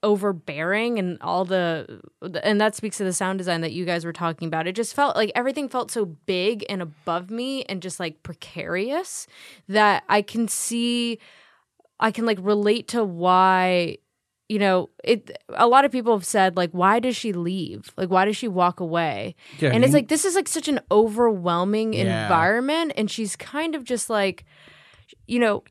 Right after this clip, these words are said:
Speaker 2: God.
Speaker 1: she, she doesn't show much. Like, the, the, um, actress that plays Adelaide as a child, like, is really sh-, good at just, like, not really showing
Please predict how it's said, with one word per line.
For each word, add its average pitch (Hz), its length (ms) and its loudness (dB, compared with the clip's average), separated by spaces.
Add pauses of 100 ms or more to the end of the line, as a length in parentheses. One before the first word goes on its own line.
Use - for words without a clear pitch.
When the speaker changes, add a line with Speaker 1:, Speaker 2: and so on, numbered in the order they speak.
(120)
Speaker 2:
God. 101 320 -12
Speaker 1:
she, 302 260 0
she 262 180 -4
doesn't 320 320 -2
show 214 720 2
much. 190 720 -2
Like, 202 220 0
the, 190 380 4
the, 185 380 0 (880)
um, 185 300 4
actress 185 360 -2
that - 160 0
plays 190 300 -2
Adelaide 185 440 2
as 180 140 0
a 180 40 -4
child, 180 480 2
like, 170 240 0 (280)
is 190 180 0
really 247 440 0
sh-, - 200 -8 (240)
good 202 380 4
at 175 180 -4
just, 180 180 -6
like, 160 180 -6
not 170 300 0
really 180 240 -2
showing 180 840 -2